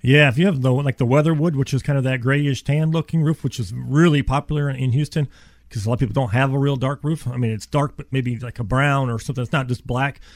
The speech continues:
And even the black, some of it is kind of, uh, smoky looking. It's not, it's maybe a, not, like, black, black. It's kind of like a grayish color. So then that lichen and all that stuff will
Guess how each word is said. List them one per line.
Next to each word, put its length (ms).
And 80
even 240
the 80
black, 460
some 180
of 140
it 80
is 120
kind 200
of, 160
uh, 240
smoky 540
looking. 280
It's 140
not, 160
it's 140
maybe 240
a, 80
not, 280
like, 200
black, 260
black. 320
It's 120
kind 200
of 120
like 160
a 80
grayish 440
color. 300
So 140
then 520
that 220
lichen 280
and 120
all 100
that 120
stuff 340
will 340